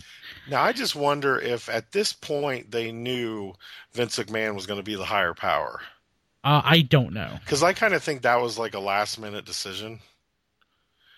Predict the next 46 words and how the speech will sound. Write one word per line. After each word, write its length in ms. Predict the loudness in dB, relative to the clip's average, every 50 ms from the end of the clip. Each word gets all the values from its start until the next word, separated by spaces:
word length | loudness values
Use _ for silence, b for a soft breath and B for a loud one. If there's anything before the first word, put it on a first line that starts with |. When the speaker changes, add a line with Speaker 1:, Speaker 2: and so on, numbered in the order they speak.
| _ _ _ -8
Speaker 1:
'Cause, 280 | -4 -4 -2 0 0
um, 320 | 2 2 2 0 -2 -4 0
this 260 | 2 2 2 2 2
was 220 | 2 2 2 2
during 200 | 0 -2 -2 -2 -2
the 100 | -6 -6
time 480 | -4 -2 0 0 0 0 -2 -4 -4
when, 480 | -4 -4 -4 -4 -6 -8 -10 -12 -14 -16 _ b b b b b b b b b -10
uh, 320 | -8 -8 -6 -6 -8 -8 -10 _ _ 0
internet 580 | 2 4 4 4 4 4 2 2 0 0 -2
just 260 | -2 0 0 0 0
really 280 | -2 -2 -2 -2 -2 -4
f-, 220 | -6 -8 -12 -18 -14 -8
started 500 | -8 -6 -2 0 0 0 0 -2 -4 -4
taking 340 | -4 -4 -4 -4 -4 -6
off, 380 | -4 -4 -4 -4 -4 -6 -4 -2
I 60 | -2
remember. 560 | -2 -2 -4 -8 -10 -12 -12 -12 -14 -14 -14 -16 -18 _ _ _ _ _ _ _ _ _ -4
Speaker 2:
Mm-hmm. 200 | -2 -2 0 0
Speaker 1:
And 340 | 0 -2 -2 -2 -4 -4 -6
you 120 | -8 -8 -6
could 140 | -6 -4 0
get, 160 | 0 0 2
like, 180 | 0 0 -2 -2
a, 60 | -2 -2 -2
and 140 | 0 2 2
I 80 | 4 4
remember 360 | 4 4 2 0 0 0 0
hearing 260 | 2 2 2 2 2
rumors 380 | 0 -2 -2 -2 -2 -4 -4 -4
that 80 | -4 -6
it 60 | -6
was 120 | -6 -6
gonna 140 | -6 -6 -6
be, 180 | -6 -6 -6 -6
like, 300 | -6 -6 -8 -10 -12 -16 B B B B B B B
Jake 320 | 0 2 2 2 0 0
Roberts 720 | 2 4 4 4 4 4 2 2 2 0 0 0 -2 -2 0
or 120 | 0 0
Million 260 | 0 -2 -2 0 2
Dollar 200 | 4 4 4 4
Man 400 | 2 0 -4 -2 -2 -2 -2 -2
or 100 | -2 -4 -4
even 180 | -4 -4 -2
Ultimate 380 | 0 0 0 0 -2 -6 -6 -6
Warrior 500 | -6 -4 -4 -2 0 0 0 -2 -4